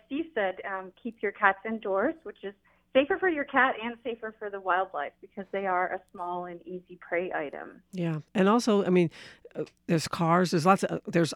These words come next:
Speaker 2: owls. I mean, there are, uh, pr-, other bird predators that will take cats as well. So it's not just coyotes that are a danger to your cat, right?
Speaker 1: Exactly, exactly. Um, vehicle strikes are, are a big one, unfortunately, for, um, cats being outdoors.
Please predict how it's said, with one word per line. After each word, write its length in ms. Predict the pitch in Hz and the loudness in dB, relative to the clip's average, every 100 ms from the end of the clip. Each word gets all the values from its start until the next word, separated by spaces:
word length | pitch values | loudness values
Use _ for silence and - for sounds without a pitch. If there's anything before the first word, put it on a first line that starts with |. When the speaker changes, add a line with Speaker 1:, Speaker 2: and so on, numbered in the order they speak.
| 156 | 4
Speaker 2:
owls. 260 | 175 180 | 6 6
I 60 | 185 | 6
mean, 160 | 185 | 8
there 100 | 180 | 8
are, 120 | 170 - | 6 4
uh, 60 | - | -2
pr-, 140 | - - | -4 2
other 300 | 175 175 185 - 247 | 4 4 0 -10 -6
bird 320 | 185 185 180 | 2 2 4
predators 420 | 190 175 180 175 | 2 2 4 4
that 160 | 190 170 | 2 -2
will 100 | 170 | -2
take 240 | - 175 - | 0 0 0
cats 340 | 175 170 - | 0 0 0
as 100 | 160 | -2
well. 220 | 156 170 | 2 2
So 120 | 180 165 | 2 -2
it's 140 | - | 0
not 200 | 196 202 | 2 2
just 400 | 202 196 - - | 0 -2 -4 -8
coyotes 520 | - 170 202 180 156 | 0 4 6 6 4
that 140 | 160 147 | 0 -4
are 120 | 147 | -4
a 40 | |
danger 320 | 151 151 147 | -4 -4 -2
to 80 | 139 | -4
your 140 | 135 139 | -6 -6
cat, 260 | - - - | -6 -6 -2
right? 320 | 147 175 - _ _ _ _ _ _ _ _ - - - - _ | -2 -2 -6 _ _ _ _ _ _ _ _ -20 -20 -20 -20 _
Speaker 1:
Exactly, 880 | 233 262 220 233 214 240 - 202 175 | 0 0 2 4 6 6 2 -8 -6
exactly. 720 | - 208 - 190 220 202 190 180 | -8 -8 0 2 2 -2 -8 -6
Um, 260 | 196 185 180 | -6 -6 -4
vehicle 400 | 208 220 220 208 | -2 -2 -4 -12
strikes 340 | - 208 202 - | -6 -6 -6 -8
are, 500 | 208 190 - 190 190 - | -8 -6 -6 -6 -6 -6
are 80 | |
a 40 | 185 202 | -6 -4
big 180 | 202 | -6
one, 220 | 208 202 202 | -6 -8 -6
unfortunately, 840 | 202 - 190 - 208 196 208 202 - | -10 -8 -8 -8 -10 -6 -6 -6 -4
for, 320 | 190 180 180 - - - | -2 -2 -6 -16 -12 -4
um, 180 | 190 190 | -2 -2
cats 260 | 226 196 - - | 2 0 0 -8
being 240 | 196 190 185 | -6 -4 -4
outdoors. 600 | 190 - 190 190 190 | -4 -2 -2 0 0